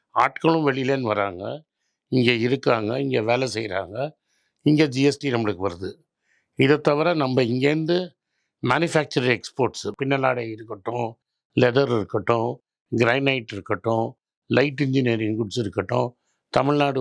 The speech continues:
வந்து செகண்ட் லார்ஜஸ்ட் எக்ஸ்போர்ட்டர். இது வந்து டெவலப் ஆகி நம்ம ஊர்லேருந்து வெளிநாட்டுக்கும் போகுது. நீங்க வந்து இன்டர்நேஷ்னல் ஏர்ஃபேர் பார்த்துக்கோங்க. மெட்ராஸ், மெட்ராஸ், திருச்சி,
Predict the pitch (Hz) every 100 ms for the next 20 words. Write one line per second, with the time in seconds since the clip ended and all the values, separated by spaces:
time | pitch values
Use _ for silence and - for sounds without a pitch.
0 | 117 127 139 127 110 139 135 127 120 131
1 | 123 - - 120 - - _ _ _ -
2 | 143 143 139 139 139 180 165 131 107 104
3 | - - 120 139 151 147 - 113 117 156
4 | 180 _ _ _ - 139 143 147 147 147
5 | 143 139 175 196 131 143 160 151 135 143
6 | 131 104 98 85 107 _ _ _ _ _
7 | _ _ _ 139 139 143 139 139 165 165
8 | 156 - - _ _ - 151 160 147 165
9 | 160 139 135 123 127 120 113 127 107 92
10 | 107 104 110 92 85 87 87 _ _ _
11 | _ _ - 120 131 135 117 110 110 123
12 | 127 131 - _ _ _ _ _ _ _
13 | 139 135 127 139